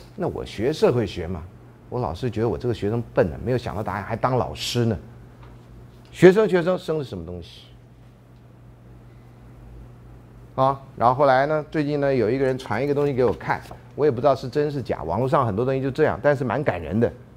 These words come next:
我就讲这感人的故事，我不讲这故事是不是真是假。他说呢，有一个纳粹的这个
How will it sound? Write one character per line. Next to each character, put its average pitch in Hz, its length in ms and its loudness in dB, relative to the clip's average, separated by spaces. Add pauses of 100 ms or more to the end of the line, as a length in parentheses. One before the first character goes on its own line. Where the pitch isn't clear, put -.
(120)
我 107 80 -4
就 156 80 4
讲 - 180 -4
这 135 80 2
感 117 160 -4
人 90 80 -4
的 135 80 2
故 135 160 2
事， 98 220 -2
我 110 80 0
不 139 100 0
讲 85 160 0
这 127 80 2
故 127 160 -2
事 117 80 -4
是 120 160 -4
不 104 80 -6
是 - 60 -14
真 127 120 0
是 123 160 -4
假。 - 160 -10 (680)
他 160 160 2
说 175 240 2
呢， 180 220 4
有 147 120 4
一 131 80 2
个 170 120 2
纳 175 240 2
粹 170 240 -2
的 123 400 4
这 120 100 -6
个 107 580 -2